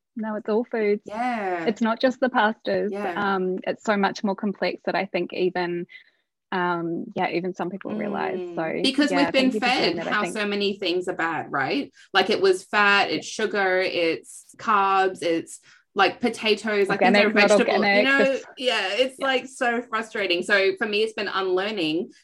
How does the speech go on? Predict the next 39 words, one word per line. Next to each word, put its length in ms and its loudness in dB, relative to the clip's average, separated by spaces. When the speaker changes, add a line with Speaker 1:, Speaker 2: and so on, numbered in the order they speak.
Speaker 2:
because 240 0
I 400 4
then 200 -4
saw 200 2
everything 520 2
as 160 -6
bad 640 -2
for 200 -6
me. 380 -8
Speaker 1:
Yeah. 220 -4
Speaker 2:
So 120 2
then 200 2
it's, 120 -2
like, 160 0
allowing 460 2
Speaker 1:
Yeah. 120 -2
Speaker 2:
myself 440 -4
to 80 -8
have 240 -2
things 260 -4
again. 580 -6
And 160 0
then 180 0
also, 960 0
um, 540 -4
to 140 -2
not 320 -2
get 120 -2
to 200 0
the 80 4
point 420 -4
of, 200 -6
like, 340 -2
starving 480 -2
yourself 460 -2
where 100 4
you're 80 6
so 240 0
hungry 560 -2